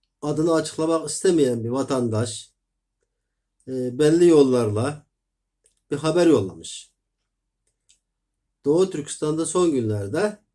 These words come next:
e, tarihi şahıslara ait olan üç tane anıt heykeli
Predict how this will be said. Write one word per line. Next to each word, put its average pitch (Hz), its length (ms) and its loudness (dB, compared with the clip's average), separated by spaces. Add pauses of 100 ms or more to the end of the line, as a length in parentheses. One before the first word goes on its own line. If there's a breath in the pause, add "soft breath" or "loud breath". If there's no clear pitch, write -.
(600)
e, 127 420 -4
tarihi 156 580 2
şahıslara 139 580 -4
ait 127 360 -4
olan 139 240 -4
üç 175 260 -4
tane 123 480 -4 (120)
anıt 147 320 -4
heykeli 123 480 -2